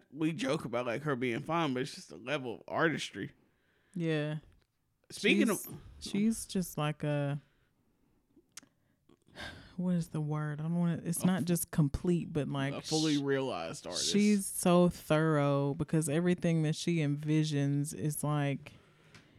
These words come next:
Speaker 2: she puts everything together as a production.
Speaker 1: Yeah.
Speaker 2: Like I just said, like, everything, there's, uh, just always so many levels to everything that she puts out. But she, she doesn't just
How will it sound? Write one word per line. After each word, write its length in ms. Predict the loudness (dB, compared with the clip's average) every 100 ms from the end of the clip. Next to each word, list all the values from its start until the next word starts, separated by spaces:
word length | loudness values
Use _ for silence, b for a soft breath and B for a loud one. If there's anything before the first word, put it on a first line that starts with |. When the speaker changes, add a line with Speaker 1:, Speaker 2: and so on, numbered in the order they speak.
| B
Speaker 2:
she 180 | 2 4
puts 240 | 6 6 4
everything 680 | 2 4 2 2 2 2
together 1000 | 2 0 0 2 4 4 4 2 2 0 -6 _
as 200 | -4 -2
a 60 | -2
production. 800 | 0 -2 0 -2 -4 -8 -8 -10 -14 _ -2
Speaker 1:
Yeah. 200 | 0 0 -4 -4
Speaker 2:
Like 200 | -4 -2
I 60 | -4
just 240 | -4 -4
said, 140 | -4 -2
like, 160 | -4
everything, 560 | -4 -2 -2 -2 -2 -2
there's, 340 | -2 -2 -2
uh, 120 | -4
just 180 | -4 -4
always 380 | -2 2 2 2
so 160 | 2 0
many 200 | 0 -2
levels 400 | -2 -2 -4 -6
to 100 | -6
everything 420 | -4 -4 -4 -4
that 120 | -4 -4
she 140 | -6
puts 280 | -6 -6 -4
out. 300 | -4 -6 -8 B B _
But 140 | -2
she, 580 | 0 0 0 0 -2 -4 -12 -14 -6
she 240 | -2 0
doesn't 440 | 4 4 4 2
just 380 | 0 0 -2 -8